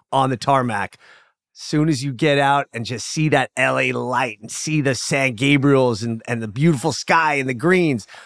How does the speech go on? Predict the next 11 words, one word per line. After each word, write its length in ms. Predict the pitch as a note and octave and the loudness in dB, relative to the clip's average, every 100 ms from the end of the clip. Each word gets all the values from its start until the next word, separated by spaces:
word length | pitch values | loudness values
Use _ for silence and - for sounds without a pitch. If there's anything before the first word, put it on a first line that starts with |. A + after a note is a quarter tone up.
| _ | _
I'm 60 | F2 | -14
like, 180 | D#2+ E2 | -14 -14
"Hell 460 | - - F2+ E2 | -18 -6 -4 -4
yeah." 160 | F2 F2 | -6 -2
No 120 | A#2+ | 2
matter 180 | D#3+ C3+ | 4 2
how 220 | A#2+ F#3+ | 2 2
dope 240 | F#3+ G3 D#3 | 4 2 2
that 160 | F3 | 0
vacation 440 | E3 D#3 F3 D#3 F#3+ | 0 0 -2 0 0
was, 320 | G3+ G#3 | 2 0